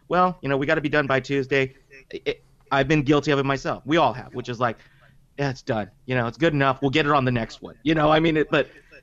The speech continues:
you know, you keep getting it on the next one. You keep getting it on the next one. You never do. And it just, it builds. It steamrolls until you've gotten to this point where it's just like, "What just happened to us?" You know? And then you're spending all your time trying to finish a job,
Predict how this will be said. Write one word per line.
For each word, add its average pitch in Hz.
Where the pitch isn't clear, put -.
you 170
know, 156
you 151
keep 196
getting 165
it 151
on 143
the 139
next 143
one. 151
You 127
keep 151
getting 139
it -
on 131
the 135
next 135
one. -
You 147
never 143
do. 147
And 135
it 127
just, -
it 135
builds. 120
It 107
steamrolls 123
until 113
you've 110
gotten 123
to 110
this 107
point 151
where 120
it's 110
just -
like, 107
"What 143
just -
happened -
to -
us?" -
You 113
know? 104
And 139
then 143
you're 139
spending 139
all 123
your 123
time 120
trying 123
to 113
finish 113
a 107
job, 151